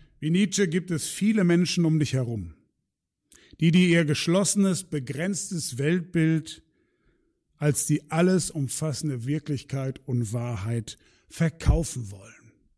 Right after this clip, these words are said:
Und das stimmt. Aber meistens passt da nicht zusammen.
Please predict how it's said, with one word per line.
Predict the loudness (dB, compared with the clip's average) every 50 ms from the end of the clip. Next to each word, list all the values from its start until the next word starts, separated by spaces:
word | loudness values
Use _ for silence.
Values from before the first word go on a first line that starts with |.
| _ _ _ _ _ _ _ _ _ _ _ _ _ _ _ _ _ _ _ _ _ _ -20 _ _ _ -14
Und | -12
das | -12 -12
stimmt. | -12 -12 -12 -12 -14 -14 _ -20 _ _ _ -20 -20 _ _ _ _ _ _ _ _ _ _ _ _ _ _ _ _ _ _ _ _ _ _ _ _ _ _ _ _ -12
Aber | -8 -8 -6
meistens | -6 -6 -6 -8 -8 -8 -10 -12 -12
passt | -12 -12 -12 -10 -10 -10
da | -10 -10
nicht | -10 -12 -12 -14
zusammen. | -14 -14 -12 -12 -12 -14 -16 -18 -20